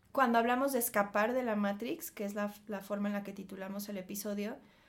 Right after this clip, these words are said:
pues nos referimos a que al final hay una elección. O sea, podemos elegir si queremos seguir siendo esclavos o s-, queremos seguir siendo...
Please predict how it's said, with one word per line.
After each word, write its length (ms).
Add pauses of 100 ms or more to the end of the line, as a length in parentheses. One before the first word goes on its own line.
(140)
pues 140
nos 160
referimos 560
a 140
que 100
al 100
final 340
hay 180
una 180
elección. 600 (720)
O 100
sea, 340 (140)
podemos 440
elegir 480 (680)
si 180
queremos 400
seguir 300
siendo 420 (200)
esclavos 840
o 120
s-, 160
queremos 380
seguir 240
siendo... 640